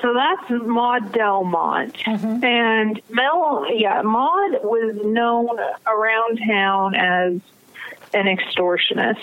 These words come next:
Speaker 1: She was known in Hollywood circles as, like, you did not want to get involved with her. And she would, she originally, she, I, let me back up. I think she always just said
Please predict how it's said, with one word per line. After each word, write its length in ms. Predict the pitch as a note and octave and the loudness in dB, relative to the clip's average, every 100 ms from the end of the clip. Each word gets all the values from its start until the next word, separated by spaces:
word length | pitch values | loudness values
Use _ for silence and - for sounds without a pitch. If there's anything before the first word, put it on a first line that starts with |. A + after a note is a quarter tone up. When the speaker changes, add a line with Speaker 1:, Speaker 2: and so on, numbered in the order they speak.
| - | 0
Speaker 1:
She 140 | G#3+ | 2
was 160 | G3+ F#3+ | 2 2
known 280 | G3+ A3 A#3+ | 2 2 2
in 100 | A3+ | 0
Hollywood 520 | G#3+ G#3 G3 G3 F3+ | 0 0 0 0 -2
circles 500 | - F#3 F3+ F#3 F3 | 0 0 0 0 2
as, 80 | F3 | 2
like, 180 | F3+ F3 | 0 2
you 160 | G#3 A3 | 0 2
did 160 | G3+ | 0
not 280 | F#3+ F#3 - | 0 0 0
want 140 | F3+ | 0
to 60 | F3+ | 0
get 220 | F3 F3 E3 E3+ | 0 0 -2 -4
involved 460 | - D3+ D3+ D#3 | -2 0 0 -2
with 180 | - D#3+ | -2 -2
her. 260 | - A2 - - - - - - - - | -2 -2 -4 -6 -6 -6 -8 -10 -14 -2
And 720 | A#3 A#3 A3+ A3 A3 A3 F4 - E4+ - - | 0 2 2 2 2 0 -4 -8 -6 -2 0
she 180 | E4+ E4 | 2 2
would, 440 | D#4 C4 A#3 A3 A3+ - - - - - - | 2 2 2 2 0 -2 -12 -12 -8 -4 0
she 180 | E4 | 0
originally, 1500 | D4 C4+ - C4 A#3 F4 A4 A4 A4 G#4+ G#4 G4+ F#4+ E4+ C#4 - D4 - G#3 G#3 G3+ A#3 - | 2 0 2 0 2 0 2 2 2 2 2 2 2 2 0 -2 -6 -10 -14 -14 -6 -4 0
she, 340 | E4+ F4 F4 D#4 | 2 2 2 2
I, 300 | A#3+ C#4+ C#4+ - G#3+ G3+ - - - | 4 2 0 0 -2 -2 -4 -14 -12
let 480 | - E3+ A2 D#3 A#3 | -6 -4 -2 0 2
me 100 | A#3+ | 2
back 260 | G#3+ F#3 F#3 | 2 0 0
up. 180 | E3+ - | -2 0
I 220 | A3+ A#3+ | 0 0
think 380 | C4+ A#3 F4 A4 - | 0 0 0 0 0
she 120 | D#4 | 2
always 420 | C4+ A#3 A#3 A#3+ G#3 | 2 2 2 0 0
just 260 | A3+ G#3 - | 0 -2 -2
said 440 | G3+ F3+ F3 F3 | 0 2 2 -2